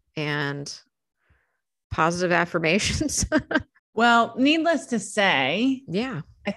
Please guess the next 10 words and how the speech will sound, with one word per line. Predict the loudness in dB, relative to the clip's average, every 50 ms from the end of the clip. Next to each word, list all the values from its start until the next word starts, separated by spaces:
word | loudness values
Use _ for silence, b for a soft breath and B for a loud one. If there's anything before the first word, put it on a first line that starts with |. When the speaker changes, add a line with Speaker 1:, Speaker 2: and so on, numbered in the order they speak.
| -6 _
Speaker 2:
think | -2 0 0 0 0 0
that | 0 0 0 0 -2
beaches | -4 -4 -4 -4 -4 -2 0 0 0 -2 -4 -6
and | -6 -2 0
natural | 0 0 0 0 0 0 0 0 0 2
waterfronts | 4 4 4 4 2 -2 -2 -2 0 0 0 -2 -6 -10 -14 -12 _ -4
are | -2 0 2 2 2 2 2 2 0 -2 -4 -4
great | -2 0 0 0 0 -2 -6 -10
for | -14 -10 -6 -4 -2 -2 -4
healing | -4 -6 -6 -4 -4 -4 -4 -4 -6 -6